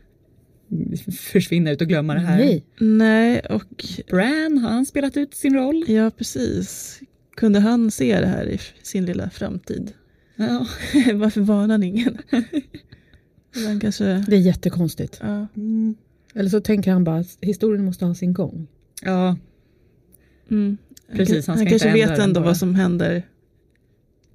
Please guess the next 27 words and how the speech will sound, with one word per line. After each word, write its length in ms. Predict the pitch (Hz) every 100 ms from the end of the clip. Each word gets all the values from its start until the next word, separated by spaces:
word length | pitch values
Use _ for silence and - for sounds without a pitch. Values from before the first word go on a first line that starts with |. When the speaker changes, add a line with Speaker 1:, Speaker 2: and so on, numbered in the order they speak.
| _
Speaker 3:
i 120 | 196
nästa 340 | 190 180 - -
avsnitt. 340 | - - - -
Speaker 1:
Ja. 120 | 165
Speaker 3:
Och 80 | 196
där 100 | 190
kanske 280 | 190 190 180
händer 260 | 190 180
någonting 300 | 165 175 -
som 200 | - -
han 180 | 165 170 - _ _ _ - -
ändå 260 | - 180 170
tycker 260 | - -
att 300 | 175 - - - _ _ _ _
Speaker 2:
Det 80 | 180
var 100 | 175
värt 240 | 170 -
det. 80 | - - - - - - - - - _ _ _ 269
Speaker 3:
det 280 | 262 -
var 120 | 208 190
värt 260 | 202 196
att 60 | -
liksom 280 | 190 196 170
döda 240 | 170 -
en 80 | 180
hel 140 | 175
stad. 320 | - 117 131